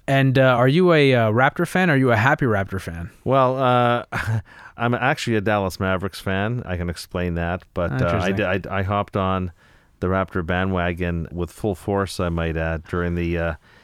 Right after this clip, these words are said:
Speaker 2: series against the, uh, seventy-sixers.
Speaker 1: Oh, interesting.
Speaker 2: Yeah, so, uh, you think about it as a as Toronto's team, but it was really Canada's team. What was incredible were all these Jurassic Parks and all these different cities,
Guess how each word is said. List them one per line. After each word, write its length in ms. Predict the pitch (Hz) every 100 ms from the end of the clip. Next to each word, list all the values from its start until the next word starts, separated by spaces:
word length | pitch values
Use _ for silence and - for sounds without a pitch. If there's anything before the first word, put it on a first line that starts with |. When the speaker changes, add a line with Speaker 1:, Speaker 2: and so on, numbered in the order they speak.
| _
Speaker 2:
series 380 | - 98 92 87
against 440 | 85 87 82 -
the, 180 | 87 85
uh, 80 | 80
seventy-sixers. 1120 | - 98 85 80 - 92 - 78 76 - - 123
Speaker 1:
Oh, 140 | 131
interesting. 440 | 143 - - - 95
Speaker 2:
Yeah, 260 | 90 82
so, 460 | 80 - 95 90 92
uh, 440 | 92 92 90 90 104
you 100 | 107
think 160 | 120
about 220 | 107 104
it 80 | 92
as 260 | 95 90 92
a 220 | 85 80 _ _ _ _ 92
as 140 | 85
Toronto's 540 | - 98 90 82 78 -
team, 360 | 101 92 82
but 160 | 85 82
it 180 | 69 85
was 180 | 87 107
really 180 | 92
Canada's 480 | 80 98 92 87 80
team. 360 | - 85 82 80
What 100 | 90
was 160 | 78
incredible 640 | 80 - 101 98 85 80 - - - _ -
were 120 | 92
all 120 | 101
these 240 | 101 90 80
Jurassic 600 | - 87 92 95 90 -
Parks 580 | - 95 87 - - 85
and 160 | 87
all 80 | 90
these 160 | 90 85
different 300 | 90 82 78
cities, 580 | - 92 85 78 -